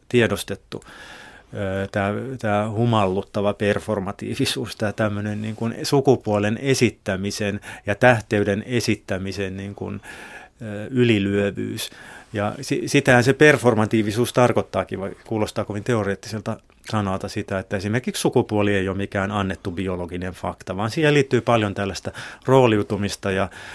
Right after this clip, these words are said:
ja fantasiaa, jolla voidaan myös, ö, leikitellä,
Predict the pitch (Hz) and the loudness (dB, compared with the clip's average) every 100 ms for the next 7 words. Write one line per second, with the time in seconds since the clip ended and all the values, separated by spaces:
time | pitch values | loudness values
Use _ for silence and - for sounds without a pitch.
0 | - - 101 104 95 92 - - 90 90 | -12 -8 0 0 0 -2 -4 -2 -2 -4
1 | - - - 107 107 123 139 131 123 123 | -10 -14 0 2 4 4 4 4 4 0
2 | _ _ - 127 123 - - _ _ _ | _ _ -2 0 0 -2 -14 _ _ _
3 | _ _ 123 123 123 127 127 - - - | _ _ -4 0 0 -2 -4 -10 -14 -16
4 | 107 95 _ - 120 147 143 139 123 123 | -18 -20 _ 0 4 4 4 4 4 4